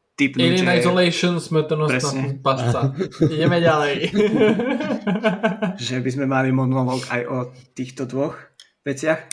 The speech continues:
Speaker 1: Samozrejme, tým nechcem nikoho uraziť, alebo čo. A, tak poďme na ďalšiu tému. A to je, že ako hodnotíme posledný herný rok, čo sa týka nejakých, eh, herných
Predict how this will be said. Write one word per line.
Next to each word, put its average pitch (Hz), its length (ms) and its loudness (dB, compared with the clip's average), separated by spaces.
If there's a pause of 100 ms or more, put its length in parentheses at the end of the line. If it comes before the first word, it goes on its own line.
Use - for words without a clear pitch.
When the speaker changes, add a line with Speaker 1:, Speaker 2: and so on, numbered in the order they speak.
(180)
Speaker 1:
Samozrejme, 113 600 -10
tým 120 400 -4 (440)
nechcem 117 240 -4
nikoho 117 320 0
uraziť, 123 400 2
alebo 127 200 2
čo. 147 200 -4 (920)
A, 58 640 -4 (440)
tak - 160 -6
poďme 151 240 0
na 117 160 0 (720)
ďalšiu 120 400 -6
tému. 117 480 0 (640)
A - 80 -14
to 110 240 -10
je, 110 120 -8
že - 40 -6
ako 120 360 -4
hodnotíme 117 400 -4
posledný 120 520 -4
herný 120 400 0
rok, 123 400 -2 (440)
čo - 200 -2
sa 113 200 -4
týka 113 520 -6 (720)
nejakých, 117 560 -2
eh, 117 40 -2 (360)
herných 117 380 0